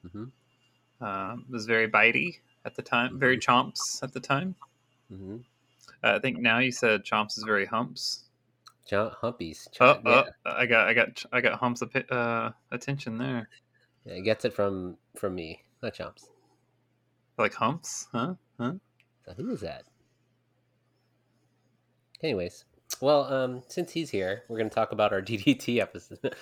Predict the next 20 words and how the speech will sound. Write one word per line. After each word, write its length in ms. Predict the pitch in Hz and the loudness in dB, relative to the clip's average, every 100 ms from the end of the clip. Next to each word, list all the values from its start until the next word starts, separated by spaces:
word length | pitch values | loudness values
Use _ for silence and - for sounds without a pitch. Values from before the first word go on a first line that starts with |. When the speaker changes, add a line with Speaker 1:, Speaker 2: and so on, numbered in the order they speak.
| - - - | -18 -20 -12
Speaker 1:
some 160 | 120 | -4
D 120 | 113 113 | 2 2
D 100 | 101 | 2
T 160 | 110 | 0
things. 400 | 107 90 90 - - | 2 0 -2 -8 0
Uh, 240 | 113 107 | 4 4
for 140 | 104 117 | 4 4
the 320 | 113 110 113 | 6 4 2
reminder, 480 | 113 104 104 101 95 | 0 0 0 0 -2
D 140 | 92 | -4
D 140 | 98 95 | -6 -8
T 360 | - 95 92 | -6 -4 -4
stands 340 | 90 - 90 87 | -6 -6 -6 -6
for, 280 | - 87 85 | -6 -6 -4
uh, 260 | 85 85 92 _ _ _ _ _ _ _ _ - | -6 -6 -10 _ _ _ _ _ _ _ _ -4
debate, 1400 | 104 95 87 - _ _ _ _ _ _ - 110 127 - | 0 2 0 -8 _ _ _ _ _ _ 0 2 2 -2
discussion, 520 | 101 - 104 - 98 | -6 0 0 0 -2
and 260 | 92 85 | -2 -2
trans 420 | - - 101 110 - | -6 -2 0 -2 -2
topics. 720 | 82 78 82 87 - - | -2 -2 -6 -10 -14 -16